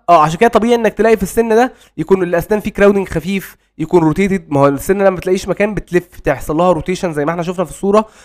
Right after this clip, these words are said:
بيقول لك مع الوقت احتم-، لو ال-، الكراودنج ده خفيف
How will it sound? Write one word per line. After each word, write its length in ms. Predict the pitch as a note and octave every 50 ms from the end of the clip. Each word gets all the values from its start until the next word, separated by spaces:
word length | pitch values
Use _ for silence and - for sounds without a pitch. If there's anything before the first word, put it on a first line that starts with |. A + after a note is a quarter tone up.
| _ _ _
بيقول 160 | - G3+ A3+
لك 140 | C4 B3+ C4
مع 140 | C4 C4 B3+
الوقت 340 | A#3+ A3 C4 C4+ - - - - - - _ E3+
احتم-، 280 | F3 - - - G3
لو 220 | E3+ F#3+ G#3+ A3+ G#3+
ال-، 200 | G3 F#3 E3 -
الكراودنج 440 | D#3 - - G3+ G#3 G#3+ G#3 G3 F3+
ده 80 | G#3+
خفيف 400 | - G#3+ F#3+ - A3 A#3+ - -